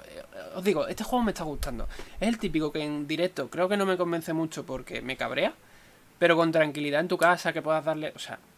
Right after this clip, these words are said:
si yo estu-, estuviese fuera de cámara estaría dándole a pausa, jugando relajadamente.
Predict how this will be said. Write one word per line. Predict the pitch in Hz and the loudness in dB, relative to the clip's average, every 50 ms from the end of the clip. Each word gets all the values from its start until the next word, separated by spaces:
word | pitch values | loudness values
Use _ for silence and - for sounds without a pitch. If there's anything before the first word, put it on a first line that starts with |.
| _ _ - - | _ _ -20 -20
si | - - 131 | -18 -12 -10
yo | 123 135 | -8 -8
estu-, | - - 151 | -8 -8 -10
estuviese | 147 - - 151 147 139 - 147 | -10 -8 -6 -6 -4 -4 -6 -8
fuera | - 147 139 139 | -6 -4 -2 -2
de | 131 127 | 0 0
cámara | 143 143 160 170 170 | 0 0 2 2 2
estaría | 165 - 165 135 127 | 2 2 -2 -4 -4
dándole | 123 127 127 131 131 127 | -4 -4 -4 -4 -4 -4
a | |
pausa, | 123 - - 143 135 135 143 139 - - 135 131 | -2 2 2 4 4 2 0 -2 -4 -4 -4 -4
jugando | - - 139 135 135 139 | -2 -2 -2 -2 -2 -2
relajadamente. | 139 139 135 131 - - 143 135 135 139 147 147 151 151 147 139 - 156 156 156 156 | -2 -2 -4 -4 -4 -2 -2 0 0 0 -2 -4 -4 -4 -4 -4 -4 -4 -4 -4 -6